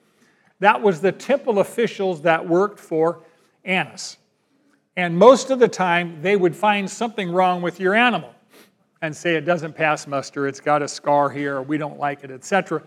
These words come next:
You have to buy one of our animals, right, here in the temple stockyards, and it's officially approved, and we'll be glad to sell it to you at X markup.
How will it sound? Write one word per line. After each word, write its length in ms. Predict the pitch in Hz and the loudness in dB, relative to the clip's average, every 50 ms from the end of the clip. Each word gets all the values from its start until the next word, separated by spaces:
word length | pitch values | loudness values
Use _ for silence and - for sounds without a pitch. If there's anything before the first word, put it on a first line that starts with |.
| - _ _ _ _ _ _ | -14 _ _ _ _ _ _
You 140 | - 185 196 | -2 -2 0
have 300 | 151 180 240 262 - - | 2 4 2 2 2 2
to 80 | - 196 | 0 4
buy 260 | 175 202 196 196 185 | 6 8 8 8 6
one 260 | 180 180 202 214 202 | 6 4 2 2 2
of 200 | 190 170 135 - - - | 2 0 0 -4 -2 2
our 400 | 208 233 254 269 277 262 247 233 | 4 6 8 8 8 8 6 6
animals, 720 | 214 185 185 180 170 160 151 131 117 - - - - - _ _ _ _ _ _ _ _ _ _ _ _ _ _ | 2 -2 -4 -4 -6 -8 -10 -12 -16 -18 -20 -20 -20 -20 _ _ _ _ _ _ _ _ _ _ _ _ _ _
right, 360 | - 170 165 170 175 190 196 - - _ _ _ _ _ | -2 2 2 4 2 2 -2 -10 -20 _ _ _ _ _
here 680 | _ - 254 277 269 240 214 202 202 208 220 214 - - | _ 4 6 8 10 12 12 12 10 8 4 2 0 -2
in 100 | 196 202 | -2 -2
the 80 | 208 | -2
temple 320 | 196 - 233 226 233 208 185 | 0 0 0 0 2 0 -2
stockyards, 1120 | - - - 254 254 269 269 262 - 190 175 160 151 143 147 156 185 208 190 - - - _ _ _ _ _ _ _ | -2 2 6 8 8 8 8 6 4 6 6 6 6 6 4 4 2 0 -4 -8 -16 -20 _ _ _ _ _ _ _
and 160 | 180 175 202 | -2 6 6
it's 200 | 254 269 269 - | 6 6 8 4
officially 720 | 202 - - - 302 - - - 254 240 220 226 214 196 | 2 2 4 0 0 0 0 -2 -2 2 4 4 6 4
approved, 880 | 185 - - - - - 269 254 226 190 180 185 190 208 226 214 185 - - - - _ _ - _ - | 4 2 -2 -12 -4 0 4 8 8 10 10 10 8 8 6 4 -4 -10 -18 -20 -20 _ _ -20 _ -4
and 380 | 196 190 196 190 185 185 180 - - _ _ _ _ _ | -2 0 2 2 2 0 -4 -10 -16 _ _ _ _ _
we'll 240 | - 170 180 240 262 | -2 2 6 6 8
be 120 | 208 214 190 | 8 6 6
glad 300 | 160 202 233 254 269 254 | 8 6 6 6 6 4
to 80 | 226 | 2
sell 300 | 220 - - 233 233 226 | 0 2 2 2 4 4
it 140 | 220 214 220 | 2 0 -2
to 120 | - 214 | -2 -2
you 320 | 208 202 190 190 202 202 202 | 0 0 0 0 0 0 0
at 380 | - 196 185 180 180 185 - - | 2 2 4 4 2 0 -2 -2
X 380 | - 190 196 190 - - - - | -2 -2 -2 -2 -6 -16 -18 -10
markup. 540 | 175 170 175 165 156 - 170 131 113 - | -2 0 0 0 0 -2 -8 -8 -8 -12